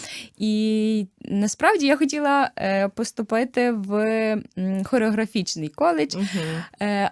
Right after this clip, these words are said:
Speaker 1: але, звичайно, е, батьки, е, думали за майбутнє, і на той момент, е, було,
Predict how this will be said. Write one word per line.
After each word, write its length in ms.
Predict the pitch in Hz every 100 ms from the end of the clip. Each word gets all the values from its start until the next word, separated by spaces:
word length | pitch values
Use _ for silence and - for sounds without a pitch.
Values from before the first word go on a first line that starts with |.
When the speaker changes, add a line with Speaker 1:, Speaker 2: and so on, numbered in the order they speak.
| -
Speaker 1:
але, 460 | 427 415 392 381
звичайно, 800 | 330 339 359 392 381 349 294 240 -
е, 360 | 190 185 180 180
батьки, 420 | 190 214 - 233 214 208 208 -
е, 400 | 175 175 175 170
думали 460 | 214 247 226 208 233
за 160 | 220
майбутнє, 800 | 214 190 208 247 285 302 320 330 -
і 440 | - 233 240 240
на 120 | 233
той 200 | 214 277
момент, 600 | 269 254 240 220 226 - 190
е, 540 | 196 190 190 185 185 - _ _ _ _ _ _ - - -
було, 520 | 180 214 226 196